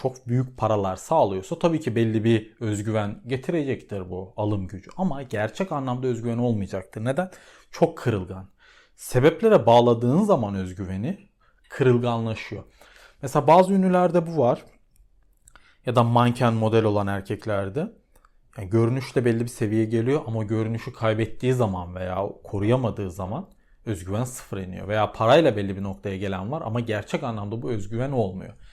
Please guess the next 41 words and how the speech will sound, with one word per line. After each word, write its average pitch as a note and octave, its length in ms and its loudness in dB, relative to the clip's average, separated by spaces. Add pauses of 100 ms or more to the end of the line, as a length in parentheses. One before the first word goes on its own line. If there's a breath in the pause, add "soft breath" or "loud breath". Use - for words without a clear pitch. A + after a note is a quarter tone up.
(340 soft breath)
Bir D#3+ 60 -10
çeşit - 440 -4
ego C#3+ 260 4
tatmini, G#2+ 500 -4
dışarıdan A2 560 -2
gelen G#2+ 300 -4
ilgiyle G#2+ 480 -2
alakalı F#2+ 520 -6
bir F#2 60 -12
şey - 200 -16
oluyor. F2 280 -16 (800 soft breath)
Mesela - 200 -4
kadınlarda B2+ 560 2
bu D#3+ 60 -6
çok - 240 -2
daha G2+ 160 0
popüler. F#2+ 380 -10
Gerçek G#2 520 -4
anlamda G2+ 520 -6
özgüvenli A2+ 520 -2
olmuyor. G2+ 260 -2
Mesela G#2+ 280 -4
kadın A#2+ 260 -2
çok B2 260 0
güzel, G2 320 -6
ben F#2+ 240 -6
böyle G2 480 -6
bir G#2+ 180 -8
sürü A#2+ 240 -10
kadın G#2 300 -8
tanıyorum. G2 420 -10 (540 soft breath)
Çok D#3 320 2
güzel, A2+ 400 -2 (520)
e, F#2 420 -6
çevreden A#2+ 460 2
çok - 200 -16
ilgi G#2 200 -6
görüyor G#2+ 340 -4
ama C#3 340 -6
özgüvenli A#2+ 520 -6
değil. G2+ 220 -14